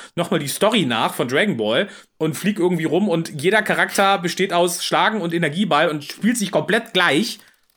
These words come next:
Wenn man das nicht will, dann sollte man Dragon Ball Fighter Z spielen, weil dann hat man ein anständiges Spiel.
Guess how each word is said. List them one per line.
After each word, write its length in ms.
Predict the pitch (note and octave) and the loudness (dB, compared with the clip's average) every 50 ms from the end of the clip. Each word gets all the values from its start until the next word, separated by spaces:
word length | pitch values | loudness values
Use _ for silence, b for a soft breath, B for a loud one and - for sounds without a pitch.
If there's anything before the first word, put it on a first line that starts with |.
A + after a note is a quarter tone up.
| - - | -8 -4
Wenn 140 | - E3+ G3 | 0 0 2
man 140 | F#3+ F3 - | 2 2 4
das 240 | G3+ C#4 - - | 4 4 4 4
nicht 340 | A3+ A3 B3+ B3 - - D3 | 4 2 2 2 -2 -4 -2
will, 300 | C#3 D3 D3+ F3+ A3+ A3 | 2 2 4 4 2 2
dann 160 | F3 F3+ E3 | 0 0 0
sollte 180 | C#3+ E3+ F#3 G#3 | 2 0 0 0
man 140 | F#3 E3+ D3+ | -2 -2 0
Dragon 180 | D#3+ F3 F3+ | 0 0 0
Ball 80 | F3 E3 | 0 0
Fighter 220 | - E3+ E3 E3 | 0 2 2 2
Z 160 | B2+ C3 B2+ - | 0 0 -2 -4
spielen, 260 | - - G#2 G2+ G2+ | -6 -6 -6 -4 -2
weil 60 | A#2 | -2
dann 100 | C3+ C3 | -2 -2
hat 100 | D#3 - | -2 -2
man 140 | C#3+ C3 B2+ | -2 -4 -2
ein 60 | - | -4
anständiges 400 | C3 C3+ - A2 G2 F#2 G2 G2 | -4 -6 -6 -6 -8 -8 -10 -12
Spiel. 320 | - - D#2+ E2 F2 - | -14 -14 -14 -14 -14 -14